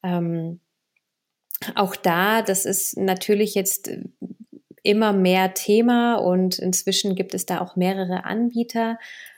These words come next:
Allerdings, ähm, ist es eben wirklich eine, eine langfristige und schon gut etablierte Lösung.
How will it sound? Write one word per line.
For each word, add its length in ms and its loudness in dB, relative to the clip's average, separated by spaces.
Allerdings, 840 0
ähm, 520 0
ist 180 -4
es 100 0
eben 280 0
wirklich 480 -2
eine, 360 -2
eine 200 -4
langfristige 920 -2
und 140 -4
schon 220 -4
gut 200 -4
etablierte 680 -4
Lösung. 720 2